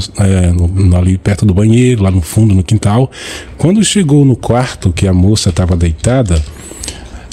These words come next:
é, aí, é, eu passei a imagem assim em cima, assim, da cama, né, pedi Nossa Senhora ali pra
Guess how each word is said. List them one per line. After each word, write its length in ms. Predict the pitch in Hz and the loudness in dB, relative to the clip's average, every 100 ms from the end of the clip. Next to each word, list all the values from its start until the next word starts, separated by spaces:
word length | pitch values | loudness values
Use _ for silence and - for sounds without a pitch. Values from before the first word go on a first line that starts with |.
| - | -2
é, 600 | 101 98 95 92 92 87 | 0 2 2 2 0 0
aí, 360 | - 104 127 139 - | 0 0 2 0 0
é, 220 | 107 107 | 0 2
eu 100 | 104 | 0
passei 300 | 110 113 120 | 0 -2 2
a 40 | 117 | 2
imagem 280 | 113 113 | 2 2
assim 240 | 110 - 120 | 0 0 0
em 20 | |
cima, 320 | - 147 165 | 2 2 2
assim, 220 | 107 - | 2 0
da 80 | 107 | 0
cama, 340 | - 113 127 107 | 0 0 2 2
né, 60 | |
pedi 140 | 92 98 | 2 0
Nossa 180 | 101 - | 0 0
Senhora 220 | 92 101 | 0 2
ali 160 | 92 | 0
pra 240 | - 98 | 0 0